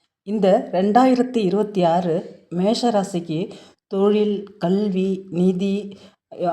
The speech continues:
அப்படிங்கிற எல்லா துறைகளிலுமே ஒரு முன்னேற்றத்திற்கான வாய்ப்பு நிறைந்த ஆண்டாக தாங்க இது இருக்கும். பாதியில வந்து இதுவரைக்கும் இருந்துகிட்டு இருந்த சிக்கல்லாம் தீர்ந்துரும்.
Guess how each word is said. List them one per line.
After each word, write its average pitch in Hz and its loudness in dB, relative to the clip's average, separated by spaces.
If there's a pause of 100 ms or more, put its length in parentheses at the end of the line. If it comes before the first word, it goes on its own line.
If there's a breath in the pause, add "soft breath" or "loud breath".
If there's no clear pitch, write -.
(120)
அப்படிங்கிற 180 0
எல்லா 226 2
துறைகளிலுமே 202 2
ஒரு 175 2
முன்னேற்றத்திற்கான 185 0
வாய்ப்பு 175 -2
நிறைந்த 180 -2
ஆண்டாக 160 -2
தாங்க 156 -4
இது 147 -2
இருக்கும். 143 -6
பாதியில 208 4
வந்து 196 0
இதுவரைக்கும் 208 2
இருந்துகிட்டு 185 0
இருந்த 175 -2
சிக்கல்லாம் 202 -2 (200)
தீர்ந்துரும். 180 -2